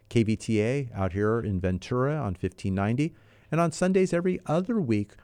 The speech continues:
we're on K Earth one oh one. That's at seven A M on Sunday mornings.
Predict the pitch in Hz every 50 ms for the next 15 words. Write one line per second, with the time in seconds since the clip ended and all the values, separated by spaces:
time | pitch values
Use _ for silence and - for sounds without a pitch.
0 | _ - - 120 120 120 123 123 - - 147 135 107 92 90 - - 101 101 101
1 | 98 101 98 104 120 127 120 98 80 - - - - - - - 85 82 - 98
2 | 92 - - - 113 98 110 123 120 120 117 113 113 110 110 113 - - 98 92
3 | 87 90 87 95 104 117 117 113 92 - - - -